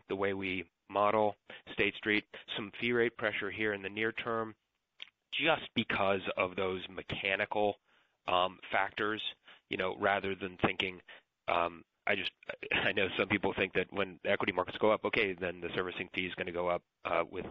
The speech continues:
with the fee rate being flat. And I, in the past, it, it hasn't worked out that way.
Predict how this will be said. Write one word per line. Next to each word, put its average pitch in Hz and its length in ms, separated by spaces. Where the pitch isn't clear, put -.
with 90 160
the 80 140
fee 98 100
rate 85 200
being 80 240
flat. 90 340
And 87 140
I, 82 340
in 87 120
the 85 80
past, 90 360
it, - 80
it 87 120
hasn't 90 220
worked - 160
out 82 120
that 76 120
way. 82 140